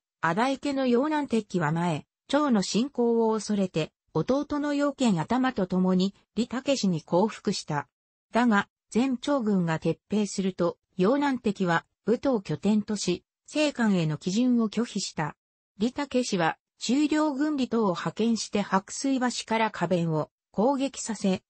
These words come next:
さらに正統将軍李治を派遣して影平を攻撃させた。だが、李治は、養南敵に阻まれて進軍できず、李は、四方から攻撃を受けて、数千の兵を失って戦死した。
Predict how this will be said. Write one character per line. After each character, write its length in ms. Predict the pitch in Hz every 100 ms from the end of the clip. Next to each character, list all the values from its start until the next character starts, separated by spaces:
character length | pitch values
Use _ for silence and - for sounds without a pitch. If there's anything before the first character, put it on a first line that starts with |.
| _ -
さ 160 | 320
ら 120 | 339
に 120 | 254 175
正 280 | 175 254 -
統 180 | 269
将 260 | 262 262 269
軍 200 | 254 254
李 140 | 233
治 140 | 208 254
を 60 |
派 240 | 185 - 170
遣 240 | 220 233
し 100 | -
て 140 | - 220
影 260 | 180 202
平 360 | 240 240 190 160
を 180 | 156 - _ _
攻 220 | - 247
撃 260 | 254 247 -
さ 160 | - 202
せ 160 | 185
た。 220 | - 156 _ _ _ _ -
だ 140 | 247
が、 220 | 214 202 _ _
李 160 | 202 208
治 140 | 208
は、 220 | 190 156 - _ -
養 180 | 175 262
南 260 | 302 302
敵 280 | 285 262 220
に 120 | 196
阻 280 | 165 156 180
ま 120 | 254
れ 120 | 247 220
て 120 | 160
進 360 | - 190 262
軍 240 | 233 269 247
で 120 | 233
き 140 | -
ず、 240 | 202 143 - _ -
李 120 | 220
は、 220 | 180 170 _ _ -
四 180 | 285
方 240 | 285 285 254
か 120 | 196
ら 120 | 170
攻 240 | - 196 233
撃 320 | 220 - 226
を 100 | 220
受 220 | 208 190
け 20 |
て、 280 | - 147 151 _ _
数 280 | - 240 311
千 320 | - 320 302
の 100 | 202
兵 260 | 180 262 233
を 120 | 160
失 300 | 143 - 233
っ 60 |
て 200 | 240 220
戦 240 | 208 165 214
死 160 | 190
し 120 | - -
た。 220 | 147